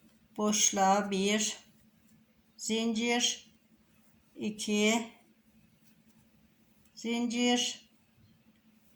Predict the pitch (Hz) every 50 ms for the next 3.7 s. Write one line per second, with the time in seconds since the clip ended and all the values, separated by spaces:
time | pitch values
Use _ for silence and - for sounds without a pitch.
0 | _ - 240 220 233 240 240 240 240 - - - - - - - - - _ _
1 | _ _ _ _ _ _ _ _ _ _ _ _ _ _ _ _ _ _ _ _
2 | _ _ _ _ _ _ _ _ _ _ _ _ _ _ _ - - 220 226 233
3 | 233 240 214 233 247 240 240 247 - - - - - _